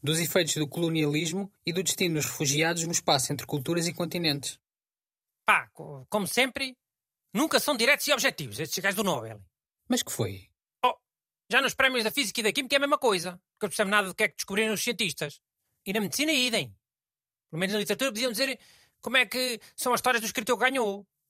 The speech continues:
Speaker 2: Toda a gente sabe o que é que são histórias.
Speaker 1: Mas eles, eh, dizem porque é que o autor ganhou, eh, com estes pequenos resumos da obra dele.
Speaker 2: Isso não é resumo nenhum. Resumo é outra coisa. Olha, por exemplo, quando ganhou o Saramago, deviam ter dito:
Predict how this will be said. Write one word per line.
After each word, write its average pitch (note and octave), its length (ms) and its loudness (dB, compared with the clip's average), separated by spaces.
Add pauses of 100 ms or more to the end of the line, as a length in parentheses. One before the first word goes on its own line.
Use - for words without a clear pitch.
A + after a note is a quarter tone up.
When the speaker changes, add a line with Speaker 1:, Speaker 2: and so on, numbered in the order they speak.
(220)
Speaker 2:
Toda E3 140 0
a - 20 -10
gente E3+ 160 -4
sabe G3+ 100 2
o - 40 -8
que - 40 0
é G3+ 60 4
que - 60 -6
são A#3 100 0
histórias. G3 580 0 (440)
Speaker 1:
Mas G#3 160 0
eles, C#4+ 380 0
eh, A3 380 -10 (120)
dizem G3 280 2
porque - 180 0
é - 40 -4
que - 60 -10
o A3 60 4
autor G#3+ 220 2
ganhou, A3 520 2
eh, A2+ 260 -8
com D#3 140 0
estes D3+ 160 -2
pequenos E3+ 220 0
resumos F3 420 -2
da C#3 140 0
obra C#3 180 2
dele. D#3 400 0 (320)
Speaker 2:
Isso - 140 -8
não D4+ 60 6
é C#4+ 40 6
resumo C4+ 280 2
nenhum. A3 360 0 (320)
Resumo G3 240 -2
é B3 40 4
outra B3+ 160 0
coisa. D#3+ 420 -2 (960)
Olha, F#3+ 140 2
por G3+ 100 -2
exemplo, G3+ 220 -2
quando G#3 140 -2
ganhou A3 180 0
o - 20 -2
Saramago, A3 360 2
deviam A#3 200 -4
ter A#3+ 100 2
dito: D3 380 -4